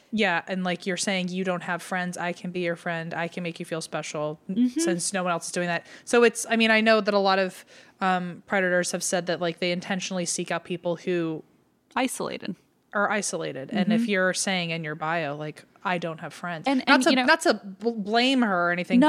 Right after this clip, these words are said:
Speaker 1: but it,
Speaker 2: no,
Speaker 1: it would
Speaker 2: but
Speaker 1: make sense why s-, like, why a predator would,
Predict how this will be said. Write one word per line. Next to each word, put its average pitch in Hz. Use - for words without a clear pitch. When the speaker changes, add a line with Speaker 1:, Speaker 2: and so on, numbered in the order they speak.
Speaker 1:
but 285
it, 262
Speaker 2:
no, 262
Speaker 1:
it 202
would 214
Speaker 2:
but 214
Speaker 1:
make 220
sense 220
why 202
s-, -
like, 180
why 190
a 185
predator 190
would, 180